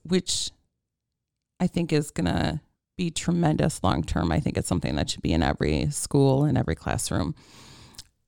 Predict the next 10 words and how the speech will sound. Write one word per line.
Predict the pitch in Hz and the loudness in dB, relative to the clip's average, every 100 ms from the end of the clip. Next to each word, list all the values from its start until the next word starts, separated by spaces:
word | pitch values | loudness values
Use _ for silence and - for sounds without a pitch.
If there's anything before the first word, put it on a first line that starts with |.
| _ _ _ _ | _ _ _ _
for | - 180 | 0 0
kids | - 175 160 | 0 -4 -2
to | - | -4
learn | 165 147 156 165 117 104 165 - _ _ | -2 0 2 0 0 0 -4 -8 _ _
about | 165 170 | 0 0
the | 165 156 | 2 0
emotional | 156 165 143 139 - - 80 80 107 - - _ _ _ | 2 2 0 -2 -2 -2 -2 -4 -6 -10 -20 _ _ _
aspect | 165 165 - - - 71 - - - _ _ | -4 -4 -4 -6 -4 -4 -6 -12 -14 _ _
of | 156 147 147 143 | -2 0 -2 -2
development | 151 - - - - 78 170 - - | -2 0 0 -2 -4 -2 -4 -6 -14